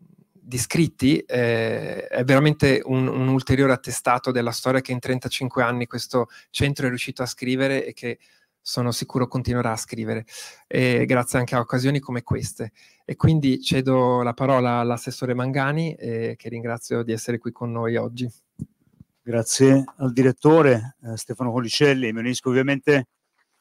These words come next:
Speaker 2: ai ringraziamenti e anche, come dire, al, al filo rosso che ha tratteggiato nel suo,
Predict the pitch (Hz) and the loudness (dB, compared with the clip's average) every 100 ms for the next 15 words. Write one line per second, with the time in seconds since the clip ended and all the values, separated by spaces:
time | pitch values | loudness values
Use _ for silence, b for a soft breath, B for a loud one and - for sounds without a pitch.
0 | _ _ _ _ _ _ 127 127 127 127 | _ _ _ _ _ _ 0 0 0 -2
1 | - 139 135 - 135 131 127 _ 117 113 | -2 -2 -2 -4 -4 -4 -6 _ -6 -6
2 | - - 117 _ 113 104 110 107 - 123 | -8 -18 -20 _ -8 -8 -14 -16 -16 -8
3 | 117 117 - 120 - - 127 127 135 - | -6 -6 -6 -8 -2 4 6 6 2 -2
4 | 117 104 - 107 - 107 120 113 107 101 | -6 -6 -6 -10 -8 2 2 2 -4 -2
5 | 131 117 | 0 0